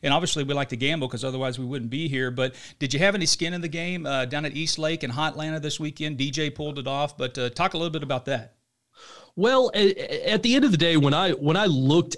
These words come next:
Speaker 2: at the overall screens and whatnot, obviously Dustin Johnson was a huge favorite. Uh, I didn't see too much value on the board with the way they do the setup. You know, Dustin starting at ten under, um, Rahm starting at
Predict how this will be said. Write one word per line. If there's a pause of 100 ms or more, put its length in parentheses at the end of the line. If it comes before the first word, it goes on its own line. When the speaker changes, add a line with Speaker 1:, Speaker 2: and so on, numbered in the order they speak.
Speaker 2:
at
the
overall
screens
and
whatnot,
obviously
Dustin
Johnson
was
a
huge
favorite. (240)
Uh, (100)
I
didn't
see
too
much
value
on
the
board
with
the
way
they
do
the
setup.
You
know,
Dustin
starting
at
ten
under, (260)
um, (440)
Rahm
starting
at